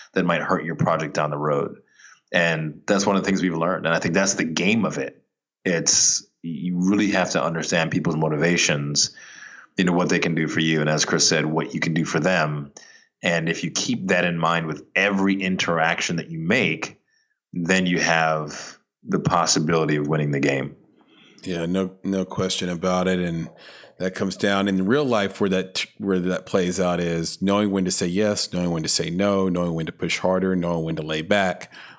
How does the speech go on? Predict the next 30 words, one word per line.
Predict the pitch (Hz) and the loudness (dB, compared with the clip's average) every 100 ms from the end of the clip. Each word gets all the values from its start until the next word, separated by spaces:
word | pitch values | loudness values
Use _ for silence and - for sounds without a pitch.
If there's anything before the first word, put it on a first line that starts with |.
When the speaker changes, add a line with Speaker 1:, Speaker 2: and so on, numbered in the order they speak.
| - | 0
Speaker 2:
all | 90 95 | 2 4
those | 92 90 | 4 2
little | 85 85 | 2 0
things. | - 87 82 80 82 - | 0 0 0 -4 -6 -4
And | 82 | -4
you | 90 | 0
get | 107 - | 0 0
good | 120 | 0
at | 120 120 | 0 0
that | 120 | 0
dance | 131 117 117 107 | 0 2 2 0
as | 95 | 0
you | 95 | 0
go | 98 98 | 2 2
along. | 101 104 82 - - - - - - - _ - | 2 0 -2 -10 -18 -14 -12 -14 -16 -18 _ 2
Uh, | 104 98 95 92 98 - - | 4 4 2 0 -6 -12 -2
the | 95 | 0
next | 98 127 131 | 2 2 0
quote | - - 110 104 98 - - _ - | -2 0 2 2 0 -6 -12 _ -4
is | 110 98 95 92 92 90 - - - - | 2 4 4 2 2 0 -2 -4 -12 -4
<laughs> | - | 0
the | 147 - 107 | 0 2 0
realest | 107 120 120 - | 2 2 2 0
quote | - 110 101 98 - - | 0 2 2 0 -4 -4
maybe | 104 107 98 95 | 0 2 2 2
of, | 95 90 87 - | 2 -2 -6 -4
of | 92 | -2
the | 87 | 0
year, | 90 98 95 92 | 0 2 2 2
maybe | 95 95 95 90 | 2 2 2 0